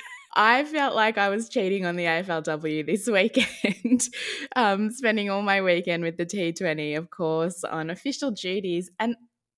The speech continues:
oh, I mean, I missed, I definitely missed being at Punt Road. But to be on the M C G, talking to eighty thousand people on the big microphone, on the big screen,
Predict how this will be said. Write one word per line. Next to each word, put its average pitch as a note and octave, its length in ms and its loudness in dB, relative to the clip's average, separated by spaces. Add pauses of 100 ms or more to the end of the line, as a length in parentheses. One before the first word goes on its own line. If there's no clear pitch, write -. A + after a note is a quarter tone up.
(120)
oh, G#3 340 -2 (200)
I G#3+ 100 4
mean, A3 400 2 (340)
I F#3+ 120 0
missed, G3 480 -6
I E3 60 -4
definitely E3 880 -4
missed D3+ 300 -8
being D3 200 -6
at D3 100 -12
Punt D3+ 220 -12
Road. C#3+ 380 -4 (140)
But A#3 180 0
to A3+ 120 -2
be A3+ 240 0
on D4 140 2
the D4 180 0
M F#3+ 220 0
C F3+ 260 -2
G, D3+ 680 -2
talking F#3 420 -2
to - 140 -4 (100)
eighty F#3 280 -4
thousand E3+ 480 -4
people D#3+ 720 -4
on E3 180 -6
the D#3+ 140 -6 (100)
big A3+ 440 -4 (140)
microphone, F3 880 4
on D#3+ 160 -4
the D#3+ 100 -4
big G#3 340 -6
screen, E3 640 -4